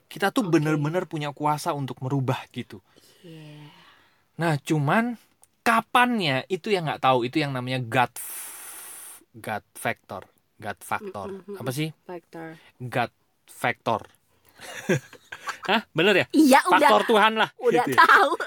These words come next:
Speaker 1: Ya,
Speaker 2: Susah
Speaker 1: itu.
Speaker 2: ngomongnya,
Speaker 1: Nah,
Speaker 2: dia ulang-ulang.
Speaker 1: jadi benar-benar kita punya kuasa untuk benar-benar merubah masa depan dengan cara memulai menanam yang baru gitu.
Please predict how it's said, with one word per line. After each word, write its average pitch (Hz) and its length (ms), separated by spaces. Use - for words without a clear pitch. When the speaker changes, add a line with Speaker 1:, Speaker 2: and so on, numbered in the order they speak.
Speaker 1:
Ya, - 140
Speaker 2:
Susah 453 320
Speaker 1:
itu. - 80
Speaker 2:
ngomongnya, 247 460
Speaker 1:
Nah, 170 80
Speaker 2:
dia 403 160
ulang-ulang. 294 600
Speaker 1:
jadi 226 200
benar-benar 202 400
kita 269 220
punya 214 300
kuasa 220 580
untuk 175 300
benar-benar 156 480
merubah 160 440
masa 139 260
depan 139 340
dengan 135 300
cara 139 300
memulai 175 840
menanam 190 640
yang 180 240
baru 156 440
gitu. 113 260